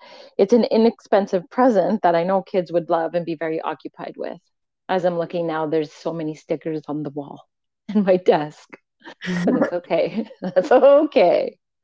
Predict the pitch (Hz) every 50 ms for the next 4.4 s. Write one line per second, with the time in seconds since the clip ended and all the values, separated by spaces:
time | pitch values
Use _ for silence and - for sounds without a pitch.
0 | - 392 381 - - - 214 190 190 190 196 202 208 202 190 190 196 196 - -
1 | 190 185 180 170 165 156 156 - - 185 185 175 - - 147 151 151 - 160 156
2 | 151 151 156 156 - - - - 147 - - 95 87 87 - - 180 170 175 175
3 | 165 - - 170 165 165 165 160 151 151 175 208 202 190 170 160 147 151 - -
4 | 160 - - - - - - _